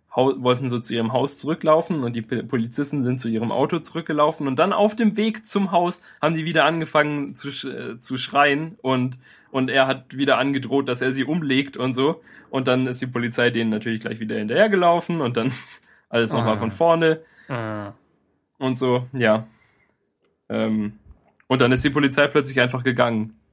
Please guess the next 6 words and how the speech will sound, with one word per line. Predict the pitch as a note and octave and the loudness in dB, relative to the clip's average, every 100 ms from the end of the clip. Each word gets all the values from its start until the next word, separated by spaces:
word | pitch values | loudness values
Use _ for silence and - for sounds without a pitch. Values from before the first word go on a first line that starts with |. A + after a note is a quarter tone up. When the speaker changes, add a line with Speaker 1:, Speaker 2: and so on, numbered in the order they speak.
| - | -4
Speaker 1:
ohne | A2+ A2+ G#2+ | 2 4 4
dass | A2 | 0
es | A#2 - | -2 0
wirklich | A2+ A2+ G#2+ - _ _ _ _ _ _ _ - _ _ - | 0 2 -2 -4 _ _ _ _ _ _ _ -20 _ _ -4
geschlichtet | A2+ A2+ A2 A2 G#2+ | -2 2 0 0 -6
war. | G#2+ G2+ G2 | 2 2 2